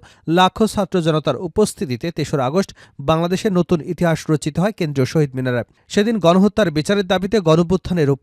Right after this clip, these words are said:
নেয় কোটা বিরোধী আন্দোলন। ওই দিন ঘোষণা করা হয় ফ্যাসিবাদ শেখ হাসিনাকে হটানোর এক দফা। এরপর পাঁচই অগাস্ট আন্দোলনের মুখে ক্ষমতা ছেড়ে পালিয়ে যান শেখ হাসিনা। আত্মগোপনে চলে যান তার সরকারের প্রভাবশালী এমপি মন্ত্রী এবং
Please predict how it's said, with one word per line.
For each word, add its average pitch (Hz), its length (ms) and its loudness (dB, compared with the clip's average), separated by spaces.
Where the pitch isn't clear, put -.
নেয় 220 240 0
কোটা 180 260 0
বিরোধী 151 280 -2
আন্দোলন। 123 420 0
ওই 180 100 2
দিন 214 180 0
ঘোষণা 180 360 -2
করা 175 200 0
হয় 208 180 0
ফ্যাসিবাদ 170 440 -2
শেখ - 240 -6
হাসিনাকে 170 420 -6
হটানোর 196 420 -2
এক 147 180 -6
দফা। 120 260 -2
এরপর 202 360 2
পাঁচই 160 340 0
অগাস্ট 170 420 0
আন্দোলনের 170 460 2
মুখে 170 240 -2
ক্ষমতা 165 360 -2
ছেড়ে 151 220 -2
পালিয়ে 151 340 0
যান 143 180 -2
শেখ 143 240 -6
হাসিনা। 131 320 -4
আত্মগোপনে 175 600 -2
চলে 151 220 0
যান 190 180 0
তার 156 160 0
সরকারের 139 380 -4
প্রভাবশালী 160 600 -2
এমপি 151 280 -6
মন্ত্রী 147 320 -2
এবং 175 140 -2